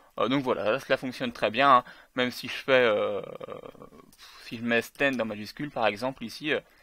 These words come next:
euh, voilà, là, cela fonctionne toujours, hein. Ce n'est plus sensible à la casse.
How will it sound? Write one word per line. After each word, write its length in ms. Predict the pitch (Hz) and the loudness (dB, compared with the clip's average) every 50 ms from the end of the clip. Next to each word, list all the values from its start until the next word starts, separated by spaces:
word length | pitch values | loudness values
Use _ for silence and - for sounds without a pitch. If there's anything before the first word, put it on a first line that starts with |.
| _ _ _ _ _ _ _ _ _ _ - - | _ _ _ _ _ _ _ _ _ _ -8 -2
euh, 260 | 110 107 107 107 104 101 | 0 2 4 4 2 2
voilà, 180 | 104 95 - - | 0 -2 -2 0
là, 140 | 113 147 156 | 2 2 2
cela 140 | - - 156 | 2 0 -4
fonctionne 360 | - 151 139 - 156 147 139 | -4 -4 -8 -4 -4 -4 -4
toujours, 360 | - 147 117 98 95 92 101 | -6 -10 -10 -8 -4 -2 -2
hein. 60 | 104 120 | -2 -2
Ce 100 | - 131 | -4 -6
n'est 120 | 123 113 | -8 -8
plus 160 | - - 170 | -8 -8 -8
sensible 380 | - - 131 - - 170 147 143 | -4 -4 -4 -4 -4 -6 -4 2
à 20 | |
la 120 | 120 107 107 | 2 2 4
casse. 360 | - 131 139 185 - - | 6 4 4 4 2 -2